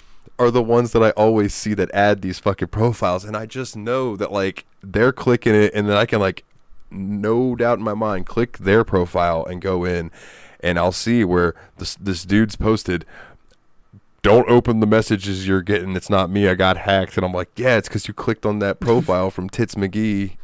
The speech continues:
dot com who, like, fished all your info, bro." <laughs> Like, come on. Oh, man, fucking boomers. <laughs>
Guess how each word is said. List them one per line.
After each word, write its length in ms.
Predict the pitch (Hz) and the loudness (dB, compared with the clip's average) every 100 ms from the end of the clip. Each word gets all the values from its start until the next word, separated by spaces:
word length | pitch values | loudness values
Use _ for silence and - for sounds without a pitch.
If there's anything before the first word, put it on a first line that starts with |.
| - | -10
dot 260 | 95 98 - | -2 -2 -2
com 460 | - 110 104 92 - - - - | 0 2 2 0 -4 -14 -20 -6
who, 460 | 113 107 101 95 - - | 0 2 4 0 -4 -4
like, 180 | 104 98 | 0 0
fished 420 | - - 117 - | -2 0 0 2
all 140 | 104 107 | 2 4
your 180 | 98 | 4
info, 440 | 117 139 - 92 85 | 2 0 0 0 0
bro." 320 | 92 98 107 | -2 0 0
<laughs> 20 | |
Like, 160 | 107 - - - - | 0 -4 -6 -20 -18
come 300 | - 160 160 | -6 -4 -2
on. 400 | 151 139 110 92 - _ _ _ - - - - - - - - - | -2 -4 -6 -10 -16 _ _ _ -20 -20 -20 -20 -20 -20 -18 -16 -14
Oh, 300 | 107 101 90 | -12 -10 -10
man, 380 | 95 104 101 90 | -12 -14 -16 -18
fucking 460 | - 101 - 85 - | -18 -16 -14 -12 -8
boomers. 600 | 90 87 78 - - - _ _ _ | -6 -6 -8 -12 -14 -18 _ _ _
<laughs> 60 | - | -14